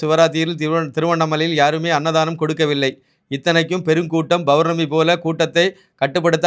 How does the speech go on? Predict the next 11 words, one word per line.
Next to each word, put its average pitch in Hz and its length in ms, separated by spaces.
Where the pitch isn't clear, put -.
அரசாங்கம் 160 520
முயல்கிறதோ, 160 600
அங்கிருக்கும் 165 500
பிரச்சனை 175 340
பிச்சைக்காரர்களை 170 840
வேண்டுமானால் 160 640
கட்டுப்படுத்தலாம், 147 720
பக்தர்களை 151 520
அல்ல. 139 140
அடுத்த 165 200
வாட்டி 156 240